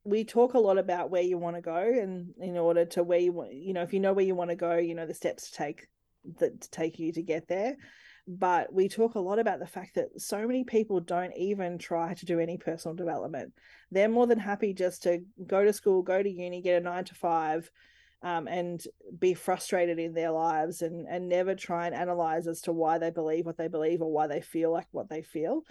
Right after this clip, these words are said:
And people who are self-aware enough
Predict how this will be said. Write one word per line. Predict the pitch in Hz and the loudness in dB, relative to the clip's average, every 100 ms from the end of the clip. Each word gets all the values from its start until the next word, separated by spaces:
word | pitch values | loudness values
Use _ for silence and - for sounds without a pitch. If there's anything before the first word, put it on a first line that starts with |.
| _ - - _ - | _ -20 -20 _ -4
And | 190 185 180 175 - _ _ _ _ _ _ - | -2 -2 -4 -8 -12 _ _ _ _ _ _ -10
people | - 220 226 214 196 | 2 2 4 2 2
who | 175 185 175 175 175 165 _ _ _ _ _ _ _ | 4 4 4 4 2 -2 _ _ _ _ _ _ _
are | 175 165 | -2 -2
self-aware | - 185 190 - 180 175 165 | 0 4 4 2 2 2 2
enough | 165 175 175 190 | -2 -4 -4 -4